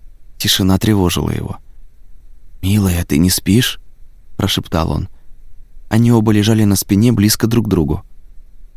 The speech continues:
«Не сплю», – прошептала она жалкими остатками голоса. «Я лежала и думала». Между словами слышался свист. «О чём?» «О нас,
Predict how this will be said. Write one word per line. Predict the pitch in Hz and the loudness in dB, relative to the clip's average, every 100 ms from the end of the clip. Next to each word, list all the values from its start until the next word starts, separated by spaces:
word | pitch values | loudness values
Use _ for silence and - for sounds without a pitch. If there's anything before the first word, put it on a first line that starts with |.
| - | -6
«Не | 117 127 | -2 -2
сплю», – | - 87 90 90 - - - - - - - | 0 0 0 -2 -12 -20 -20 -20 -20 -20 -6
прошептала | 101 95 - - 92 90 | -4 -4 -6 0 2 2
она | 87 90 | 2 2
жалкими | 101 98 98 92 | 2 0 0 0
остатками | 90 98 90 92 92 | 0 0 -2 -2 0
голоса. | 85 78 76 - - - - - - - - - - | 0 0 -2 -4 -8 -16 -18 -20 -18 -18 -18 -12 -2
«Я | 104 | 2
лежала | 117 120 123 123 | 2 2 2 2
и | 123 | 2
думала». | 98 80 - - - - - - - - - - - - | 2 2 -2 -6 -14 -18 -16 -16 -16 -18 -18 -20 -12 0
Между | 120 117 120 | 2 2 0
словами | - 107 135 143 | 2 2 4 2
слышался | - 127 127 127 113 | 2 2 2 0 -2
свист. | - 73 - - - - - - - - - - - - | -2 -2 -4 -8 -18 -20 -18 -18 -18 -18 -20 -18 -18 -4
«О | 113 | -2
чём?» | - 131 82 87 - - - - - - - - - | 2 2 2 -4 -14 -16 -16 -18 -18 -18 -18 -10 0
«О | 147 | 2
нас, | 101 98 - | 4 4 0